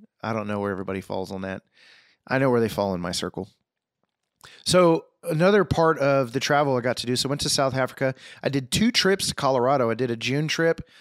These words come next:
to Colorado. We went to, um, what's it called? Crestone, Crestone, Colorado. It's the southern point of the Sangre de Cristo mountain range. It's about forty-five minutes from the Great Dunes National Park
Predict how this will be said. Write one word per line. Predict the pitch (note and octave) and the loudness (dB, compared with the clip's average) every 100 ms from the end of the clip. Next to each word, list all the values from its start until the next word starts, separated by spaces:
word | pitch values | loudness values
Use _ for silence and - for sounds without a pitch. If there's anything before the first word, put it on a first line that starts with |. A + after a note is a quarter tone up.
| _ - | _ -14
to | - | -6
Colorado. | C#3 B2+ B2+ C#3 | -2 0 2 2
We | C#3+ B2+ | 2 0
went | C3 C3 | -2 -2
to, | - C3+ A#2+ A#2 - _ _ _ _ | -2 -2 -2 -4 -8 _ _ _ _
um, | - B2+ B2 A#2+ A#2 A2+ A#2+ - _ _ _ _ _ _ _ - | -6 -4 -2 -4 -6 -10 -14 -18 _ _ _ _ _ _ _ -16
what's | A#2 A#2+ | -10 -8
it | - | -4
called? | B2 A2+ | -4 -4
Crestone, | - F3 - G#3 G3 G#3+ - _ _ _ - | 0 0 2 4 4 2 -4 _ _ _ -2
Crestone, | G#3 - G3 F3+ | 0 2 2 2
Colorado. | E3 E3+ C#3+ D3+ F3+ G3 - _ | 2 2 2 2 2 0 -6 _
It's | B2 - - - _ - | -6 -4 -6 -8 _ -10
the | C3 B2 | -4 0
southern | - - D#3+ E3 E3+ | 2 2 2 0 -4
point | - D#3+ D#3+ E3+ - - _ _ _ _ | -4 -2 -2 -2 -6 -12 _ _ _ _
of | - C3 C3 B2 B2 C3+ | -2 0 2 0 -2 -8
the | B2+ B2+ | -4 -2
Sangre | A#2 D3 C#3+ C#3+ | 0 0 0 -2
de | |
Cristo | B2 D3 - C3 | -2 -4 -2 -2
mountain | B2 C3 B2 C3+ | -2 -2 -2 -4
range. | C#3+ C#3+ C#3+ C3 - _ _ - | -2 -2 -4 -6 -10 _ _ -6
It's | A#2+ A#2 | -4 -2
about | C3 C3 B2 | -2 -2 -2
forty-five | C#3+ C#3 C3+ A#2+ | -2 -2 0 0
minutes | B2+ C3 - | -2 -4 -4
from | B2 A#2+ | -4 -2
the | A#2 A2+ - - | -4 -6 -12 -6
Great | C3+ C3 C3 | -4 -4 -4
Dunes | C3 C3+ C3+ C3+ - - | -2 -2 -2 -4 -6 -6
National | A2+ A2+ - A#2+ | -6 -4 -4 -8
Park | - A#2+ C3 C3 | -4 -2 -2 -2